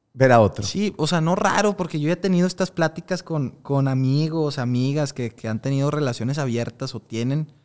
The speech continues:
Speaker 2: y me dicen, "Es que es, es algo mutuo, es algo que se platica". O sea, yo
Speaker 1: A
Speaker 2: digo,
Speaker 1: ver.
Speaker 2: "Pues es que no po-, o sea, yo no, no va conmigo, o sea, no".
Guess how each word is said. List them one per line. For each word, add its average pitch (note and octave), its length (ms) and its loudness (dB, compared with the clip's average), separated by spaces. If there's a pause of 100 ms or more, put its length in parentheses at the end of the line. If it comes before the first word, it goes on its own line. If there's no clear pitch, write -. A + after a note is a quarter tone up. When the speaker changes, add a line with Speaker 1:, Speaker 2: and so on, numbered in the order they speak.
(460)
Speaker 2:
y B2 120 -6
me B2+ 140 0
dicen, B2+ 340 -2
"Es A#2+ 160 -4
que E3+ 140 -4
es, - 280 -4
es B2+ 220 -4
algo D#3+ 260 0
mutuo, F3+ 560 0
es - 120 -6
algo D#3+ 260 -8
que E3+ 100 -12
se - 120 -10
platica". D3+ 580 -8
O D#3+ 40 -10
sea, C#3+ 180 -12 (460)
yo C3 100 2
Speaker 1:
A G#2 60 6
Speaker 2:
digo, B2 100 4
Speaker 1:
ver. A#2 100 -4
Speaker 2:
"Pues - 200 -2
es - 100 -2
que E3 100 -6
no C3 180 2
po-, C3 160 0
o A#2 140 0
sea, A2 180 -2
yo A2 160 0
no, B2 260 2
no C3 200 4
va C3 200 0
conmigo, F3+ 460 2
o A3+ 80 -6
sea, - 180 -8
no". E3 300 -8